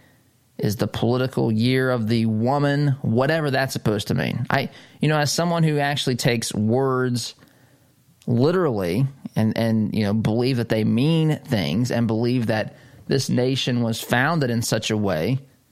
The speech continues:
not to f-, <laughs> I mean, to, to, to,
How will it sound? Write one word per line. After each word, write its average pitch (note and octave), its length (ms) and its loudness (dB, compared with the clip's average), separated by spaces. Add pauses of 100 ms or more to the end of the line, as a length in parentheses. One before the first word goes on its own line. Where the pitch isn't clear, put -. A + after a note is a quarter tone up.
(380)
not B2 320 2
to B2+ 80 0
f-, - 480 -2 (120)
<laughs> - 120 -20
I - 80 2
mean, D3 260 2 (240)
to, - 180 -2
to, C3+ 480 0 (1500)
to, B2+ 640 0